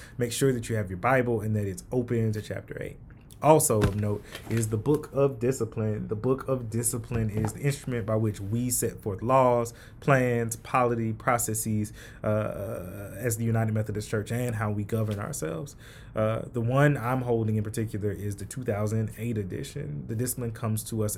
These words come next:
uh, and is shaped by over two hundred years of general conferences. That's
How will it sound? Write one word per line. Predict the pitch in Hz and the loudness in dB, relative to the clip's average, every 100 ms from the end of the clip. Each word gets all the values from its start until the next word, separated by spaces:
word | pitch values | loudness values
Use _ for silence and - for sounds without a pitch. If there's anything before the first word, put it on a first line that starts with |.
| - | -6
uh, | 110 | -2
and | 107 107 104 | -2 -2 -4
is | - | -4
shaped | - 120 113 104 | -2 -2 -4 -6
by | 95 95 101 - - - | -4 -6 -8 -14 -12 -4
over | 110 98 | -2 -2
two | - - 180 | -4 0 2
hundred | 175 156 127 95 | 6 6 4 -2
years | 104 113 123 113 104 | -2 0 2 2 2
of | - 110 | -2 -6
general | 98 101 92 87 | -4 -4 -6 -8
conferences. | 95 107 - 104 - - | -8 -8 -10 -10 -10 -8
That's | - 113 | -4 -4